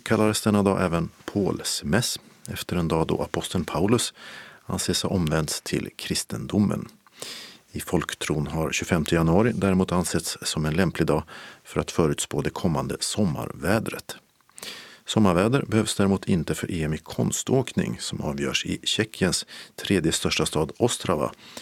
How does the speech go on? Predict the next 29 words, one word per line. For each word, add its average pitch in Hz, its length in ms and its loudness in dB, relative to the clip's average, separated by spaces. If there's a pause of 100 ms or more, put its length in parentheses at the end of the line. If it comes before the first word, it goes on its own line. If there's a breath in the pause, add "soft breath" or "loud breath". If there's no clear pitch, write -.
(280 loud breath)
med 131 120 2
start - 340 -2
detta 82 280 -4
datum. - 420 -6 (760 loud breath)
Svenska 80 260 -2
deltagare 90 760 2
är 85 180 2
Joshi 80 320 0
Helgesson, 95 520 2 (100)
Matilda 92 420 0
Algotsson 85 560 2
och - 260 -4
Alexander 76 500 0
Majorov. 78 580 -2 (1120 loud breath)
Och 120 140 4
i 120 40 4
tider 107 480 4
när 95 320 4
många 85 260 4
dagstidningar 85 600 0
har 107 60 6
svårt 101 300 0
att - 100 -4
få - 100 -2
ihop 90 260 2
till 87 180 0
en 82 140 0
betalande 82 560 2
läsarskara 98 720 0